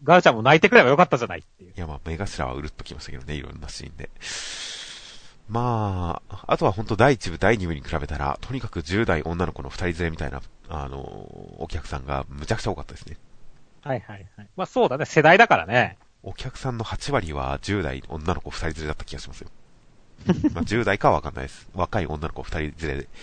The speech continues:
Speaker 2: でしたね。
Speaker 1: なるほどね。まあ、読者層の変化ってのもそっから見られそうな感じですけどね。
Speaker 2: はいはい。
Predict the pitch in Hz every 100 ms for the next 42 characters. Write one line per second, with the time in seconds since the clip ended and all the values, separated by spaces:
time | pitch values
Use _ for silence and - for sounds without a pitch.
0 | - - 82 - - - - - - -
1 | _ - - - _ - - - - 117
2 | 120 113 120 117 135 143 143 - 156 139
3 | 110 139 - 240 233 143 107 185 170 123
4 | 104 92 113 - 147 139 135 147 160 160
5 | 160 156 - 165 82 98 104 - 95 87
6 | 98 107 107 104 98 _ _ - - 71
7 | - -